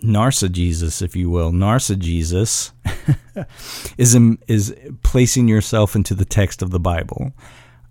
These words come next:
Um, how many of you heard, um, yeah, how many, you're a giant slayer, all right? You gotta slay your giants, but Da-, you're not David.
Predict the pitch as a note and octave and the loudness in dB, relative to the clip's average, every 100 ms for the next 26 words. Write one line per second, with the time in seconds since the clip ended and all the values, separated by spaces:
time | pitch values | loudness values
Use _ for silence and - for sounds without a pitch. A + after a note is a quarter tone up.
0 | - - G#2 - - D2 C#2 A#2+ G2+ G#2 | -20 -20 -18 -18 -18 -16 -16 -16 -6 2
1 | A2 A2 G#2+ G#2 G#2 G2+ G2 F#2+ F2+ - | 4 6 6 4 4 6 6 4 2 -4
2 | - - _ - - E2+ E2+ G2+ B2+ A2+ | -12 -20 _ -12 -6 -4 -4 -4 -6 -10
3 | - _ - G#2 E2 - G#2+ - - - | -16 _ -10 -10 -8 -10 -10 -10 -18 -20
4 | - - _ - C3 C#3+ - G#2+ B2+ B2+ | -20 -20 _ -2 0 0 -4 0 4 4
5 | G#2+ A2 A2+ A2+ G#2 - F#2+ F2+ E2 E2 | 4 4 4 4 0 -2 0 0 0 -2
6 | A2+ C3+ _ _ - G2 G2 G#2 G#2+ G#2+ | -6 -10 _ _ -4 0 2 2 0 -2
7 | _ _ _ _ _ _ _ - - A#2 | _ _ _ _ _ _ _ -14 -8 -2
8 | A2 B2+ A#2 - B2 A#2+ G2+ G2+ G#2 F#2+ | 2 4 2 2 2 4 4 4 4 4
9 | F2 D2+ - A2 G2 F2+ F2 - _ _ | 2 -2 -8 -6 -2 -2 -4 -12 _ _
10 | _ _ - G2 G#2+ A2+ - B2 F#2 G#2+ | _ _ -6 -2 -2 -4 -10 -12 -4 2
11 | A#2+ C3+ A#2+ A#2+ F#2 G#2 A2 E2+ D#2 | 4 6 4 2 2 2 2 0 -4